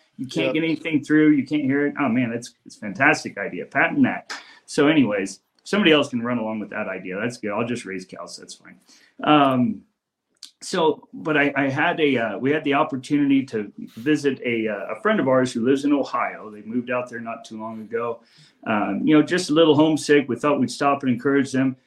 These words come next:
Speaker 1: So we planned to stop in Columbus, Ohio, and we found, uh, an Airbnb there. Um, we're a big fan. We have big family.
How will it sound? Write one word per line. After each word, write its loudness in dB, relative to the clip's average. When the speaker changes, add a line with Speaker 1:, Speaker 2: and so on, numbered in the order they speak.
Speaker 1:
So -6
we 2
planned 0
to 4
stop 0
in -4
Columbus, 0
Ohio, -2
and 0
we 4
found, 4
uh, 0
an -4
Airbnb 4
there. 2
Um, -6
we're -2
a -6
big -4
fan. -2
We 2
have 0
big 2
family. 2